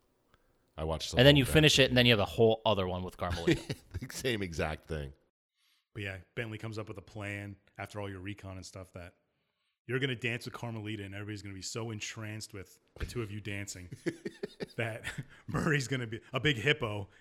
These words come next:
Speaker 3: is gonna be able to winch down, cut the, the wings off, and lift them up with nobody noticing.
Speaker 1: This is a genius plan. It
Speaker 3: Yeah,
Speaker 1: worked.
Speaker 3: it worked. It worked. I can't fault him for that.
Speaker 2: Flawless.
Speaker 3: Yeah.
Speaker 1: Yeah, but why does he have to? Oh, he has to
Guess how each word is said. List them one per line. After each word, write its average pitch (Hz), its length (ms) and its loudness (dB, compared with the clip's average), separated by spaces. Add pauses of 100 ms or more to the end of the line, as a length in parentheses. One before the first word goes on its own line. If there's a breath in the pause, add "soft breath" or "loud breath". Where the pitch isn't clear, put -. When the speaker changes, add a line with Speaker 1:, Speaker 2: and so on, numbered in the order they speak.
Speaker 3:
is 110 100 -8
gonna 123 160 -2
be 117 140 -2
able 120 160 -2
to 104 260 -6
winch 131 300 -2
down, 110 400 -4 (300 soft breath)
cut 139 200 -4
the, 127 80 -4 (220)
the 113 100 -4
wings 110 300 -6
off, 104 240 -8
and 98 160 -12
lift 113 160 -8
them 104 100 -8
up 107 140 -6
with 92 100 -14
nobody 98 300 -8
noticing. 92 420 -12 (240)
Speaker 1:
This 101 100 -8
is 113 40 -10
a 98 60 -14
genius 117 320 -4
plan. 123 280 0
It 73 60 -2
Speaker 3:
Yeah, 85 60 2
Speaker 1:
worked. 101 180 2
Speaker 3:
it 95 100 -4
worked. 117 300 -2
It 95 80 -10
worked. 104 220 -12
I 92 40 -14
can't 101 300 -12
fault 101 180 -14
him 104 80 -12
for 95 120 -16
that. 95 200 -12
Speaker 2:
Flawless. 120 480 6 (240)
Speaker 3:
Yeah. 101 120 -14 (560)
Speaker 1:
Yeah, 139 80 4
but 107 100 -4
why 117 160 6
does 147 140 -2
he 165 80 2
have 156 160 -2
to? 117 100 -8 (840)
Oh, 95 180 4
he 98 140 2 (160)
has 92 180 4
to 78 100 -4